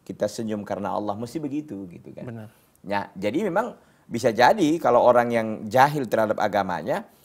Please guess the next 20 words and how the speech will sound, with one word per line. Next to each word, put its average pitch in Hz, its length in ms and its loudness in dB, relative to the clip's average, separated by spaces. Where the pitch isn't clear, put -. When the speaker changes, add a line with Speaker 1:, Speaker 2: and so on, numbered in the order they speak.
Speaker 1:
maka - 420 -2
marahnya 131 400 2
kadang-kadang 165 380 0
nggak 110 120 -4
terkontrol 117 560 -4
gitu. 76 220 -18
Karena 131 280 -2
dia, 180 200 0
Speaker 2:
Hmm. 120 180 -12
Speaker 1:
dia 131 220 0
tidak 151 240 -2
mengerti 120 400 -4
bahwa 117 320 -2
konsekuensi 120 640 -4
dari 113 200 -4
marah 104 280 -4
itu 101 400 -6
eh, 107 300 2
banyak 180 420 2
kadang-kadang 143 560 -2